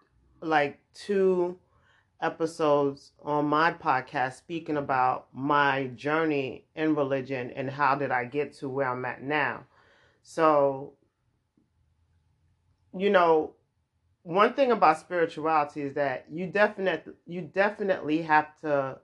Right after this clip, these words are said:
be open-minded, even to religion, right? So, how can I say this?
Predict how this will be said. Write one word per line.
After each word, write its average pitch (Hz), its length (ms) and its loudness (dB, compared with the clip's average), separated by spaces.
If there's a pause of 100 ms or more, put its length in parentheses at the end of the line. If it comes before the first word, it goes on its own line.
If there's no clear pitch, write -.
(160)
be 170 360 -8
open-minded, 139 920 -2 (480)
even 202 640 2 (260)
to 202 200 -2
religion, 143 580 0 (160)
right? 165 560 0
So, 143 520 0 (2500)
how 214 140 -6
can 196 160 -8
I 139 120 -4
say 139 200 -10
this? 123 240 -6